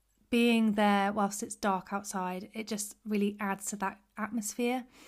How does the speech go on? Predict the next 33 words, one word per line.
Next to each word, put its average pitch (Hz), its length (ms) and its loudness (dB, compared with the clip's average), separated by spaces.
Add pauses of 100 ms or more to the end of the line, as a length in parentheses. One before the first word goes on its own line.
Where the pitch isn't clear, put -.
(480)
So - 180 2
I 202 60 6
definitely 202 400 4
recommend 190 500 -2
going 190 260 0
to 190 100 -6
see 190 580 0
their 190 160 -2
show 185 420 -2 (140)
before 202 340 -6
it, 208 80 -12 (200)
before 190 280 -6
it 185 80 -6
ends, 185 380 -4
which - 180 -10
I 196 60 -8
think, 202 500 -8 (360)
I - 20 -20
think 277 160 0
is 294 80 -2
only 294 160 2
on 277 140 2
for 262 100 -4
a 226 40 0
short 208 260 -4
while. 190 320 2
So, 196 280 -4
yeah, 196 220 -4
don't 208 180 -2
miss 208 160 -2
out 190 120 -4
on 190 140 -6
that. 180 260 -8